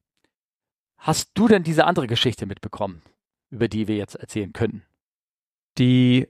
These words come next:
Speaker 2: äh, den Schleppunfall?
Speaker 1: Ja.
Speaker 2: Ja, da habe ich das Video gesehen.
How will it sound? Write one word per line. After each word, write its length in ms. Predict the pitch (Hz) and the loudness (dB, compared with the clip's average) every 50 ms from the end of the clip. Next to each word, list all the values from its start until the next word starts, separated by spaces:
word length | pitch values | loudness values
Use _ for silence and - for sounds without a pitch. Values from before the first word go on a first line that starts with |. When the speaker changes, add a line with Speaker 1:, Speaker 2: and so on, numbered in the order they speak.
| _ _ _ | _ _ _
Speaker 2:
äh, 340 | - 120 117 113 113 113 - - _ - | -2 2 4 6 4 4 2 0 _ -2
den 160 | - 117 120 | 0 0 0
Schleppunfall? 720 | 117 - 165 175 - - 135 127 120 - 117 120 165 190 - _ _ - | 2 4 2 2 2 2 -2 -2 0 4 4 4 4 4 0 _ _ -2
Speaker 1:
Ja. 280 | 127 127 107 104 131 - _ _ _ _ _ _ _ _ _ _ _ _ _ _ _ _ _ _ _ - | 0 0 0 0 -2 -10 _ _ _ _ _ _ _ _ _ _ _ _ _ _ _ _ _ _ _ 2
Speaker 2:
Ja, 140 | 131 143 175 | 4 4 4
da 100 | 185 160 | 6 4
habe 120 | 165 165 | 4 4
ich 60 | 143 | 4
das 60 | 139 | 2
Video 220 | 180 185 151 113 98 | 2 4 4 2 4
gesehen. 380 | 104 101 95 95 90 - 87 | 2 0 0 0 -2 -2 -4